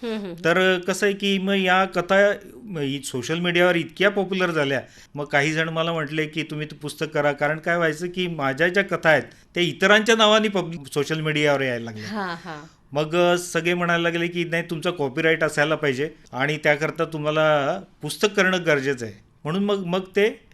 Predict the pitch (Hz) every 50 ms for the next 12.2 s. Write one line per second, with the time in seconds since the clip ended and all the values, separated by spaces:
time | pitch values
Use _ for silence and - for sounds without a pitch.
0 | - - - 143 - 180 175 - - 147 139 147 160 - - 180 - 175 156 139
1 | 143 147 147 - 139 - - 151 143 139 - 147 135 131 127 123 123 120 117 117
2 | 113 107 104 101 101 98 - - - - _ - 277 285 294 311 311 302 311 311
3 | 302 294 269 233 285 302 294 302 302 302 262 254 254 - 254 254 254 254 247 -
4 | - 254 247 214 202 226 220 - - 254 - 254 240 226 - 214 214 - 240 214
5 | 185 - 233 220 202 196 208 202 208 214 214 214 - 233 214 196 185 208 202 196
6 | 180 165 160 160 156 127 139 135 127 123 117 101 104 - - - - - - 208
7 | 208 220 240 277 302 302 302 302 - 294 269 285 269 226 233 190 185 214 202 202
8 | 190 175 175 - - 175 165 156 156 160 170 - - - - 185 190 - 226 226
9 | 226 - 226 233 233 226 226 208 196 185 165 156 156 175 180 185 190 190 196 196
10 | 196 196 - 196 175 165 160 165 170 185 190 180 165 143 139 143 135 - - 175
11 | 180 180 185 185 175 165 165 160 170 165 151 160 151 143 - 175 - - 151 135
12 | 135 139 127 107